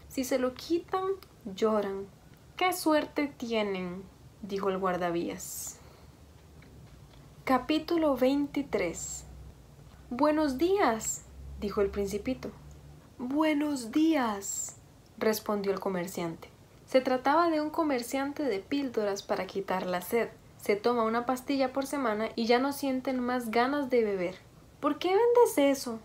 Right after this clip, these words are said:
preguntó el Principito. "Porque economizan mucho.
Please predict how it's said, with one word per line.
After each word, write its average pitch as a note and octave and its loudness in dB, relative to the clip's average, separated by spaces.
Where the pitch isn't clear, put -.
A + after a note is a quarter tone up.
preguntó A3 0
el G3+ -2
Principito. - -6
"Porque C#4+ 2
economizan C#4 2
mucho. D4+ 0